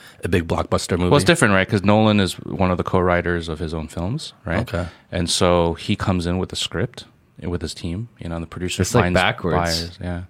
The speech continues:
Speaker 2: Um,
Speaker 1: So he's actually, like, in the producer seat as well, kind of.
Speaker 2: Uh, sort of. Well, he has a producing team.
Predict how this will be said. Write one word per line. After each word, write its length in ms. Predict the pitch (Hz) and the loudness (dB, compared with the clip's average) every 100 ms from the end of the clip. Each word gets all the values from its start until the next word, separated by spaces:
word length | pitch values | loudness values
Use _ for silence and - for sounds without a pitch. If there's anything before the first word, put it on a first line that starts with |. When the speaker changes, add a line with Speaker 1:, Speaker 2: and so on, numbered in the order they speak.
| _ - - - - - | _ -20 -20 -20 -20 -4
Speaker 2:
Um, 380 | 98 95 95 92 | 2 4 4 4
Speaker 1:
So 120 | 113 | 4
he's 240 | 98 143 | 4 4
actually, 300 | 123 110 120 | 4 4 4
like, 240 | 92 87 - | 4 2 2
in 80 | 98 | 0
the 80 | |
producer 520 | - 92 87 92 - 90 | 2 0 0 0 -2 -4
seat 240 | - 82 | -6 -6
as 180 | 87 - | -6 -6
well, 180 | 80 80 | -6 -8
kind 260 | - 76 | -10 -12
of. 140 | - 139 | -2 2
Speaker 2:
Uh, 160 | 147 | 4
sort 220 | 139 170 139 | 4 6 6
of. 80 | |
Well, 100 | 110 | 6
he 60 | 113 | 4
has 120 | 113 | 4
a 20 | |
producing 320 | - 98 - 92 | 2 -2 -2 -6
team. 300 | 95 95 | -6 -6